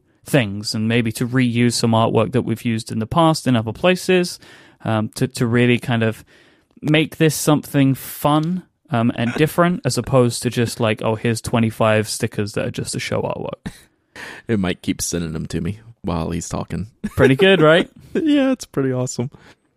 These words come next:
Speaker 1: We've got
Speaker 2: Can
Speaker 1: some
Speaker 2: I,
Speaker 1: good stuff
Speaker 2: can I
Speaker 1: in
Speaker 2: make
Speaker 1: there.
Speaker 2: a, can I make one suggestion? 'Cause I, I'm not in this, and I don't, I don't wanna ruin anything, but I'm gonna do it anyway.
Speaker 1: Mm-hmm.
Speaker 2: I, I need a Volcano sticker.
Speaker 1: Oh, you need a Volcano sticker, do you?
Speaker 2: Yeah,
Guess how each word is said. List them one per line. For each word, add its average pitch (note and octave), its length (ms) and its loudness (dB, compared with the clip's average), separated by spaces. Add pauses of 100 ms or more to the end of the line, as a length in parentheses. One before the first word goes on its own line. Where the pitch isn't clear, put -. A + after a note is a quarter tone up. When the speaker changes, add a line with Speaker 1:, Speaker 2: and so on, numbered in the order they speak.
(320)
Speaker 1:
We've B2 80 -4
got B2+ 100 0
Speaker 2:
Can B2+ 80 2
Speaker 1:
some A#2+ 60 2
Speaker 2:
I, - 40 -2
Speaker 1:
good A2+ 120 -4
stuff - 120 -6
Speaker 2:
can A#2+ 80 2
I A#2 60 4
Speaker 1:
in B2 60 0
Speaker 2:
make B2+ 160 2
Speaker 1:
there. A2 140 4
Speaker 2:
a, - 20 2 (160)
can A2+ 100 0
I G#2 80 4
make G#2 220 0
one G2+ 160 -4
suggestion? F#2+ 480 -4
'Cause - 260 -6
I, A2 260 0
I'm G#2 120 2
not G2+ 180 2
in F2+ 160 2
this, D#2+ 260 -2
and F2+ 160 -2
I F2 60 0
don't, F2+ 180 0
I - 60 -4
don't E2+ 140 -2
wanna F2+ 140 -4
ruin F2 300 0
anything, D#2 440 -6
but - 140 -4
I'm - 140 -6
gonna - 180 -8
do D#2 140 -4
it D#2 80 -2
anyway. E2+ 420 -4 (220)
Speaker 1:
Mm-hmm. A#2+ 260 2 (640)
Speaker 2:
I, B1 140 -2 (140)
I F#2+ 80 2
need D3+ 380 -2 (120)
a - 60 -2
Volcano - 500 -8
sticker. - 440 -12 (500)
Speaker 1:
Oh, C#3+ 40 4
you B2 120 2
need B2 160 4
a B2 40 4
Volcano C3 400 2
sticker, A2+ 300 -6
do A2 80 -6
you? A2+ 300 -4
Speaker 2:
Yeah, G2 240 0